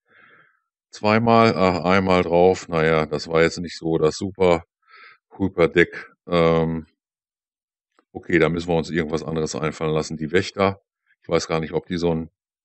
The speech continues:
ob die so 'n, ähm, Magier hier schaffen. Aber ich komme auch nicht wirklich in Turmnähe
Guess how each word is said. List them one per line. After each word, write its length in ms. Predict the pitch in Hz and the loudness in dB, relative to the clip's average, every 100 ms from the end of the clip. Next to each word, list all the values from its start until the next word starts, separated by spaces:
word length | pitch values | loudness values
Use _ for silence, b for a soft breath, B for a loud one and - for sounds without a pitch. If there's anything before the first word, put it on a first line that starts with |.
| _ _ _ _ _ _ | _ _ _ _ _ _
ob 160 | - - | -16 -12
die 120 | 87 | -10
so 160 | 80 85 | -6 -4
'n, 260 | 82 85 85 | -4 -6 -4
ähm, 460 | 85 80 80 80 - | -2 -2 -6 -10 -10
Magier 440 | 82 80 92 92 | -4 -2 2 2
hier 440 | 90 90 87 87 - | 2 2 2 2 -2
schaffen. 560 | - - 107 - 131 - _ _ _ _ _ _ _ _ _ _ _ _ _ _ _ _ _ _ _ _ _ _ _ _ _ _ _ _ _ _ | -6 -2 -2 -2 -8 -10 _ _ _ _ _ _ _ _ _ _ _ _ _ _ _ _ _ _ _ _ _ _ _ _ _ _ _ _ _ _
Aber 280 | 90 87 82 | 0 2 2
ich 100 | - | 0
komme 220 | 101 95 | 0 2
auch 180 | 76 80 | 0 0
nicht 180 | 92 95 | -4 -2
wirklich 340 | 90 87 - | -2 -2 -10
in 140 | 87 | -12
Turmnähe 640 | - 110 107 98 98 92 | -4 -2 0 2 4 4